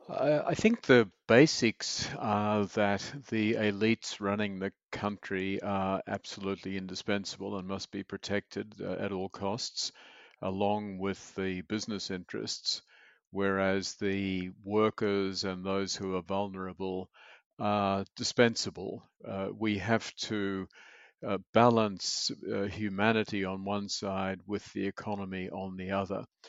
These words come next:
Uh, and that means that we can impose, uh, dramatic lockdowns, which don't really affect the wealthy. They have their supplies, their stocks, their ways of surviving. Uh, if you have nothing,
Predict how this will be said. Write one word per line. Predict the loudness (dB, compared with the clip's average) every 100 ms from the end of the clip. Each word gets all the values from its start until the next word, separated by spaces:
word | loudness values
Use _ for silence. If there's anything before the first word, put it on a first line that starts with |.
| -20 -20 _ -8
Uh, | -4 -2 0
and | 0 2
that | 2 0
means | -2 -4 -4 -6 -8
that | -8 -6
we | -6
can | -6 -8
impose, | -8 -8 -4 -4 -4 -6 -10 -12 -10
uh, | -10 -8
dramatic | -4 -2 -2 -2 -6
lockdowns, | -8 -4 -4 -4 -2 0 2 0 -2 -8 -8 -6 -8 -12 -20 -20 -10
which | -8 -4
don't | 0 0 -2
really | -4 -2 -2
affect | -2 -4 -6
the | -10
wealthy. | -6 -6 -6 -8
They | -6 -6 -4
have | -6 -6
their | -4 -4 -4 -6 -10 -10
supplies, | -10 -8 -6 -4 -4 -6
their | -8 -6
stocks, | -6 -6 -6 -8 -12
their | -8 -8
ways | -6 -4 -4 -4
of | -8 -6
surviving. | -6 -4 -2 -2 -2 -6 -10 -20 -20 -20 _ -4
Uh, | -2 0
if | -2 -2
you | -2
have | -2 -2 -2
nothing, | -2 -2 -8